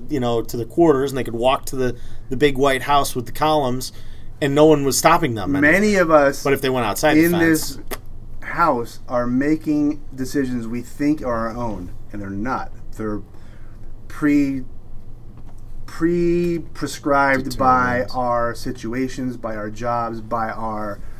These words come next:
Speaker 2: any number of biases we
Speaker 1: But are
Speaker 2: carry
Speaker 1: they
Speaker 2: into something. Are we, so that's what this is,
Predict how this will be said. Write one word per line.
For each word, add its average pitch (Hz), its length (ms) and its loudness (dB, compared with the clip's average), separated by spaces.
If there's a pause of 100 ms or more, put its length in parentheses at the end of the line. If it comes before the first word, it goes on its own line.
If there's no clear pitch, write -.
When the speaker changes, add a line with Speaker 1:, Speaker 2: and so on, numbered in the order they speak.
(920)
Speaker 2:
any 208 180 6
number 175 360 4
of 131 340 0
biases 147 480 4
we 123 100 0
Speaker 1:
But 208 100 4
are 214 80 8
Speaker 2:
carry 147 180 4
Speaker 1:
they 131 60 0
Speaker 2:
into 120 120 -6
something. 113 380 -8 (400)
Are 156 260 6
we, 147 320 4 (240)
so - 120 -10
that's 175 300 6
what 147 180 0
this 131 140 -6
is, 110 200 -6